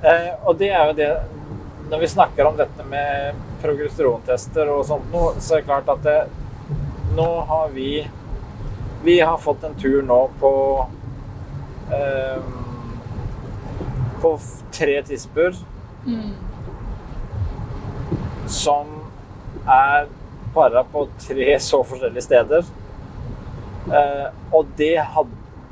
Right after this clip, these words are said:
Speaker 1: altså, Trondheim lørdag, Bergen søndag, Stockholm mandag.
Speaker 2: Mm.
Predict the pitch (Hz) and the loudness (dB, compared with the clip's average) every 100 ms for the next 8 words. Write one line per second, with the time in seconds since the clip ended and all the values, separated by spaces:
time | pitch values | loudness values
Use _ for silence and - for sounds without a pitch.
0 | - - - 151 131 - - - - 175 | -14 -6 2 4 2 -6 -18 -4 2 4
1 | 139 120 139 - - - - - - - | 4 2 -2 -4 -14 -12 -12 -12 -14 -14
2 | - - 131 120 120 156 165 - - - | -14 -2 6 6 6 4 2 -10 -18 -18
3 | - - 117 123 143 143 131 110 123 135 | -4 2 2 0 -10 -4 -2 0 0 0
4 | - - - 156 - 135 143 127 123 156 | -4 -16 2 4 4 2 0 -2 4 4
5 | 151 - - | 4 -2 -14